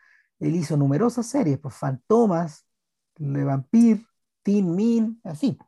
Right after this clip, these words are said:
Eh, eh, la serie, esas series tenían aproximadamente, no sé, deben haber tenido como entre diez y veinte capítulos de corta duración, todos eran cortos, entonces tú consumías parte,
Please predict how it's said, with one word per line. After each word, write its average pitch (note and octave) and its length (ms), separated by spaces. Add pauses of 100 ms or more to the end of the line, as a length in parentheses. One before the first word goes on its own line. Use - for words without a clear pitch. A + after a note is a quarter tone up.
(500)
Eh, C#3+ 260 (480)
eh, - 220
la F#3 200
serie, B3+ 460
esas A3 240
series B3+ 340
tenían A#3+ 560
aproximadamente, G#3+ 1200 (680)
no F#3+ 160
sé, G3 440
deben G#3+ 280
haber A3 180
tenido G3 400
como D#3+ 200
entre D3+ 340
diez A3+ 340
y G#3+ 40
veinte A#3+ 340
capítulos D3 560 (560)
de C3+ 200
corta G#3+ 300
duración, G#3 600
todos E3+ 220
eran F#3+ 280
cortos, A3 340
entonces - 380
tú G3 180
consumías F3+ 640
parte, A3+ 500